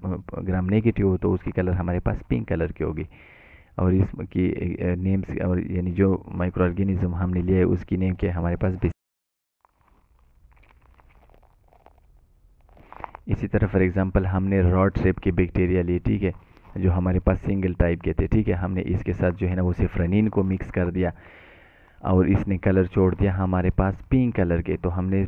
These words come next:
पढ़ा है कि pink color हमारे पास कौन से बैक्टीरिया की, वो हमारे पास gram negative बैक्टीरिया की। इससे हम ये अंदाज़ा लगा सकते हैं कि चाहे हमने जो culture लिया था, जो बैक्टीरिया की sample लिया था,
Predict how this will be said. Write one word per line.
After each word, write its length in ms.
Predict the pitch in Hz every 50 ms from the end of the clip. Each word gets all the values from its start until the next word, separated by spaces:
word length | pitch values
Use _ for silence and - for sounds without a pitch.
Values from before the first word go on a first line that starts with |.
| - -
पढ़ा 160 | 110 110 117
है 140 | 113 104 101
कि 140 | - -
pink 260 | 92 - 95 90 90 -
color 180 | 95 90 92
हमारे 320 | 90 95 90 87 92 90 92
पास 240 | - 98 95 95
कौन 220 | - - 120 120 120
से 120 | 117 -
बैक्टीरिया 460 | 104 104 104 95 - 101 95 95 98
की, 140 | 95 - 104
वो 100 | 95 90
हमारे 300 | 90 92 90 87 87 87
पास 200 | 87 - 90 92
gram 200 | - - 107 110
negative 440 | 117 117 113 107 104 92 - 98 90
बैक्टीरिया 420 | 92 90 85 - 92 90 85 87
की। 200 | 90 - - 95
इससे 180 | 90 90 - 92
हम 180 | 87 92 92 92
ये 60 | 90
अंदाज़ा 320 | 90 87 87 101 104 117
लगा 220 | 107 104 98 104 98
सकते 360 | - 101 95 90 - 95 92 -
हैं 120 | 92 90
कि 60 | 90
चाहे 260 | - - 92 87 87
हमने 240 | 90 95 92 92 92
जो 160 | 87 90 95
culture 380 | 95 - 113 117 117 113 - 110
लिया 220 | 101 98 98 95
था, 140 | 90 - 92
जो 140 | 87 92 92
बैक्टीरिया 360 | 90 90 85 - 92 90 90
की 100 | 85 87
sample 340 | - 113 107 113 117 113 101
लिया 140 | 95 95 95
था, 120 | 92 -